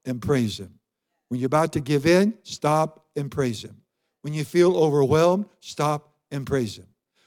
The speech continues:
When you feel defeated and like there's no way out and you've lost all hope,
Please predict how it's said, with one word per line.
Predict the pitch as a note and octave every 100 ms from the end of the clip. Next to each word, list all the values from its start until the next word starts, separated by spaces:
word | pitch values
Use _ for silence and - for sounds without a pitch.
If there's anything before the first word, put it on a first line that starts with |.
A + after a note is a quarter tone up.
| -
When | E3
you | E3
feel | D#3 F#3 F#3+
defeated | F3+ D#3 - F3+ G3+ A3+ B3 - _ _ _
and | D3
like | D3+ C#3+
there's | C#3+ A#2+
no | D#3+ F3+
way | E3+ E3
out | D#3 G3 C4+ C4 _
and | C#3
you've | C#3 C3
lost | D#3 D#3+ -
all | D#3+ C#3
hope, | E3 A#3 -